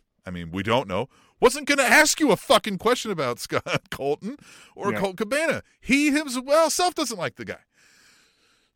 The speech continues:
Speaker 1: So the rest of it is lost on me 'cause I'm like, "You were just, you were already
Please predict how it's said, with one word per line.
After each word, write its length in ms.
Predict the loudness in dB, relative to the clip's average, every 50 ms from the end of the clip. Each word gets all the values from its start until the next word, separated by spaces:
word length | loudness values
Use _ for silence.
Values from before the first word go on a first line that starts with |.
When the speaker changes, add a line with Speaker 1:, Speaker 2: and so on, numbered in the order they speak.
| _ -18 -16 -14 -12 -10 -10
Speaker 1:
So 1300 | -10 -10 -10 -8 -8 -6 -6 -2 0 0 2 4 4 6 6 4 2 0 0 0 -2 0 -2 -2 -2 -4 -8 _ _ _ _ _ _ _ _ _ _ _ _ -6
the 180 | 0 2 2
rest 520 | 2 2 2 4 6 6 6 4 0 2 2
of 160 | 2 4 4
it 80 | 2 0
is 140 | 0 0
lost 360 | -2 -2 -2 -2 -4 -6 -8 -10
on 180 | -10 -10 -12
me 180 | -14 -16 -20 -18 -16
'cause 120 | -12 -10
I'm 120 | -10 -8 -8
like, 300 | -6 -6 -6 -6 -8 _ _ _ _ _
"You 320 | -20 -12 -6 -2 -2 -2 0
were 140 | 0 -2 -2
just, 220 | -2 -8 -12 -14 -10
you 200 | -6 -4 -2 0
were 160 | 0 -2 -2
already 640 | -2 -2 0 0 2 0 0 0 -2 -4 -6 -6